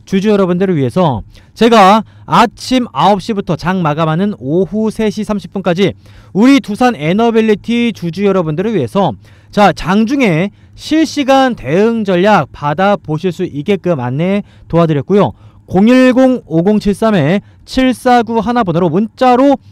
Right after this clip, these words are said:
두산이라고 남겨주셨던 모든 분들께 이 주식대장 미래에셋에서 십 년 동안 전문 트레이더로 일한 이 주식대장이 직접 이렇게 차트 분석과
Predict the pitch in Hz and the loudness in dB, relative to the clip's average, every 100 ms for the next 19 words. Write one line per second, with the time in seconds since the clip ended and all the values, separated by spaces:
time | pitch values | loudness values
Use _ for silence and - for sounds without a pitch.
0 | - _ - 185 277 285 262 233 196 202 | -20 _ -8 0 2 4 2 2 2 2
1 | 202 170 180 202 175 117 180 269 294 240 | 0 -2 -4 0 0 0 0 2 4 2
2 | 165 180 151 - _ _ - 269 285 202 | 0 0 0 -4 _ _ -2 2 4 2
3 | 226 202 180 190 110 _ - - 170 220 | -2 0 2 0 -2 _ -20 -4 2 4
4 | 247 160 151 214 151 202 208 131 - - | 4 0 -4 -2 -2 0 0 -2 -6 -18
5 | _ - - 311 320 320 254 262 262 262 | _ -12 -4 -2 2 2 0 0 2 2
6 | 240 151 160 196 196 - 262 254 233 233 | 0 -4 -2 -2 -4 -6 -2 -2 0 -2
7 | 180 214 185 208 254 - - - 262 254 | 0 2 2 2 -2 -6 -12 -2 0 0
8 | - 202 208 180 190 - 220 233 214 214 | -4 -4 -2 -2 -2 -4 -6 2 4 4
9 | - - - 175 202 208 185 180 240 226 | 0 -14 -10 -2 -2 0 -2 -2 -6 -6
10 | 240 180 180 196 190 143 180 | -6 -4 -4 -2 0 2 2